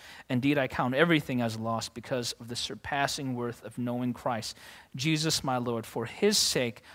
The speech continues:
I have suffered the loss of all things," and catch this, "and count them as rubbish in order that I may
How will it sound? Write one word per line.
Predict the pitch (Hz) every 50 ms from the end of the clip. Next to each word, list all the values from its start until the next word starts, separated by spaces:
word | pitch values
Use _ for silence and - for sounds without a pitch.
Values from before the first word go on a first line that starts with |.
| - - -
I | - 127
have | 123 123 117 123
suffered | - - - 196 160 - - 160 139
the | 135 123
loss | 120 131 131 131 131 135 - -
of | - 131 117 - - - _ _
all | - 185 185 196 208 220 220 208
things," | - - 185 143 127 117 113 110 104 - - - - _ _ _ _ _ _ _ _ _ _ _ _ _ _ -
and | 120 110
catch | - 123 113 - -
this, | - - - - - - - -
"and | 135 127 -
count | - - - 196 208 214 202
them | - 196 190
as | 180 151 139 127 127 127
rubbish | 120 123 139 156 156 143 131 117 - -
in | 120 117 127 -
order | - 147 156 160 156 160 156
that | 151 131 120 127 -
I | 127 127 123 131
may | 127 127 120 117 117 117 113 113 117 113